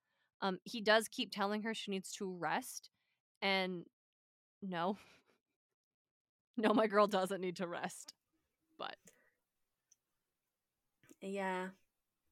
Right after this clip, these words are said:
Speaker 2: Yeah. <laughs> She's been resting a long while. I think she's
Speaker 1: Yeah.
Speaker 2: fine. <laughs> Um, I do find it, like, you, oh god, you could tell this is some two thousand and twelve,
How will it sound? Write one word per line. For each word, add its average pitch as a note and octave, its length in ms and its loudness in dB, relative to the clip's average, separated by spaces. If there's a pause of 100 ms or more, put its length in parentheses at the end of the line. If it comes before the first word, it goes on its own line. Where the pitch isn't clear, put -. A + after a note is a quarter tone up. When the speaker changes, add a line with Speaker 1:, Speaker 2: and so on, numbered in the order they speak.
(420)
Speaker 2:
Yeah. - 340 -6 (400)
<laughs> - 0 - (720)
She's - 180 -14
been D#4 140 6
resting F#3+ 340 2
a F3 40 -2
long E3 200 -2
while. - 280 -2
I C4 80 8
think G4 220 0
she's F#4 180 2
Speaker 1:
Yeah. F#5+ 200 12
Speaker 2:
fine. C5 140 10 (1400)
<laughs> C#4+ 240 2 (720)
Um, F#3+ 260 4
I C4 120 6
do F4 260 6
find B3 360 4
it, G#3+ 120 2
like, G#3 260 -2
you, A#3+ 140 -4
oh F3+ 160 -8 (100)
god, - 260 -4
you A#3 120 2
could C4+ 180 2
tell G3 680 2
this G#3 200 -4
is F#3+ 260 -6
some F#3+ 180 -6
two F3+ 200 -4
thousand F#3 320 -2
and F#3 140 -4
twelve, F3 720 -2